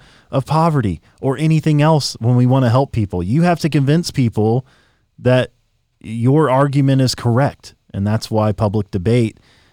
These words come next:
i-, in the culture is so important, is, is having the moral high ground, so to speak, convincing people, like, anybody you love, not to get an abortion because, hey, like,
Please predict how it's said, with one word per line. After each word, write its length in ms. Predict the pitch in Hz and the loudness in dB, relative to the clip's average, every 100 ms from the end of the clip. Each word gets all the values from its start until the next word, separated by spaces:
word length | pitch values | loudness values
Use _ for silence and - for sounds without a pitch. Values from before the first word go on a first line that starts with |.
| _ _ _ - | _ _ _ -14
i-, 40 | |
in 280 | 107 107 110 | -12 -4 -2
the 80 | 104 | -2
culture 420 | - 139 - 117 | -2 -2 0 -2
is 100 | 98 | -2
so 280 | - 123 127 | 0 2 2
important, 680 | 110 - 175 - 73 - - _ _ _ - | 0 0 -2 -4 -14 -20 -20 _ _ _ -8
is, 320 | 113 113 98 107 - _ | -2 0 -2 -8 -16 _
is 320 | - 113 110 - | -8 -4 -4 -4
having 540 | 127 139 151 151 127 | -2 -2 0 -2 -2
the 100 | 123 | -2
moral 440 | 120 123 135 127 113 | -2 -2 -2 -2 -2
high 260 | 120 123 | 0 0
ground, 320 | 117 110 104 | 2 0 0
so 180 | 101 107 | 0 -2
to 100 | 98 | -2
speak, 420 | - - 87 - - _ _ _ - | -4 -6 -6 -8 -16 _ _ _ -6
convincing 720 | 107 101 117 127 117 107 101 - _ _ _ _ | -2 0 0 0 0 0 -2 -8 _ _ _ _
people, 540 | 117 104 101 90 104 - | -4 -2 -2 -2 -4 -6
like, 240 | 95 - - | -8 -8 -6
anybody 420 | 110 113 104 101 | -2 0 0 -2
you 200 | 98 95 | -2 -4
love, 420 | 90 107 92 92 95 | -2 -2 -2 -2 -4
not 200 | 92 - | -4 -4
to 80 | 95 | -4
get 100 | 98 | -4
an 100 | 90 | -4
abortion 460 | 85 107 123 87 | -4 -4 -4 -6
because, 420 | 85 87 92 92 | -6 -6 -8 -8
hey, 340 | 92 113 101 - | -6 -6 -6 -8
like, 300 | 85 82 - | -10 -10 -12